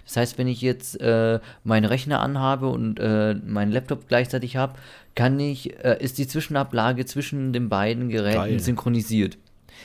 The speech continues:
Speaker 1: Ähm,
Speaker 2: Mega.
Speaker 1: funktioniert auch mit Bildern, die dürfen aber laut Microsoft maximal vier Mbit groß sein. Also M-Byte.
Speaker 2: Okay.
Speaker 1: Ähm, und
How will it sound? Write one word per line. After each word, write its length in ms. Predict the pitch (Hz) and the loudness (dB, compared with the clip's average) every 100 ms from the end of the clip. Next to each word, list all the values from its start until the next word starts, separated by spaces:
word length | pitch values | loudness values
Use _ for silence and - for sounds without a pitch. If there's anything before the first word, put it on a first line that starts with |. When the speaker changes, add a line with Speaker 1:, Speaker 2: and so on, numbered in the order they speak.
| - - - _ - | -20 -20 -20 _ 0
Speaker 1:
Ähm, 460 | 120 120 120 117 | 2 4 2 0
Speaker 2:
Mega. 340 | 113 127 107 92 | 0 -2 -2 -2
Speaker 1:
funktioniert 460 | 147 143 143 151 | -2 -2 -2 0
auch 160 | - 127 | 0 0
mit 260 | 135 131 - | -2 -2 2
Bildern, 540 | 143 180 185 165 - | 2 4 2 0 -6
die 200 | - 139 | -4 -2
dürfen 300 | 135 147 139 | -2 -2 -2
aber 200 | 117 131 | 0 0
laut 280 | 120 120 110 | 2 0 0
Microsoft 540 | 113 120 127 120 - | -2 -2 -4 -6 -4
maximal 520 | 110 113 - 120 113 | -8 -6 -4 0 0
vier 320 | 110 123 117 107 107 | -2 -2 -2 0 0
Mbit 360 | 107 101 - | 0 -2 -6
groß 320 | - 98 95 | -12 -6 -6
sein. 260 | - 87 85 - - - _ _ - _ _ _ _ _ | -4 -6 -8 -14 -20 -20 _ _ -20 _ _ _ _ _
Also 140 | - - | -6 -2
M-Byte. 480 | 104 98 90 87 - _ _ _ _ - - - - - - - - - - | 0 0 0 -2 -8 _ _ _ _ -20 -20 -20 -20 -20 -20 -20 -20 -20 -12
Speaker 2:
Okay. 300 | - 104 101 | -6 0 2
Speaker 1:
Ähm, 320 | 113 110 110 - - _ - | 4 2 0 -6 -20 _ -4
und 420 | 120 123 110 - | 0 0 -2 -8